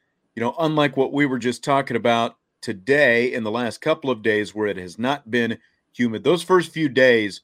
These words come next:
high humidity, and it took a visible toll on the players. You had some offensive linemen, uh, you know, both had to kinda tap out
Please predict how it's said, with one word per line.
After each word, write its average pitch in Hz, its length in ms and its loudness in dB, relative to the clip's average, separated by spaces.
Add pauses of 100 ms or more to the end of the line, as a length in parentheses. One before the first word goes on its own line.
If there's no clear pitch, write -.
(260)
high 151 320 2
humidity, 123 800 -2
and 107 100 -4
it - 120 -8
took 143 180 -6
a 127 40 -2
visible 113 420 -4
toll 123 320 -4
on 104 140 -2
the 92 80 -10
players. 87 380 -6
You 95 80 -10
had 113 180 -8
some 107 180 -10
offensive 123 560 -4
linemen, 127 640 -2 (500)
uh, 104 300 -6
you 107 100 -6
know, 110 160 -2
both 123 300 2
had 123 220 0
to 104 180 0
kinda 113 260 -4
tap 135 340 0
out 123 300 2